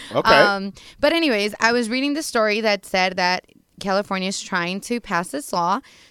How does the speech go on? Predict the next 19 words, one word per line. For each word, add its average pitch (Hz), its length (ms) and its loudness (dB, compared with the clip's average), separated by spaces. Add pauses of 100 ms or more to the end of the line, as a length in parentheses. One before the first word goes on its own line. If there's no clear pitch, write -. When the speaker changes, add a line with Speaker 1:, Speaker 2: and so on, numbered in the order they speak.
(120)
Speaker 1:
to 240 140 -6
require 196 800 -2 (520)
public 240 380 -2
schools, 202 500 0
so 202 140 -2
six - 360 -8
through 226 160 -8
twelve, 185 600 0
and 185 240 -4
then 175 240 -2
community 311 360 -4
colleges 208 840 -2
and 170 480 -8
Cal 180 200 -2
States 247 580 -2
and 180 140 -8
U 185 120 -8
C 277 240 -4
systems 214 580 -4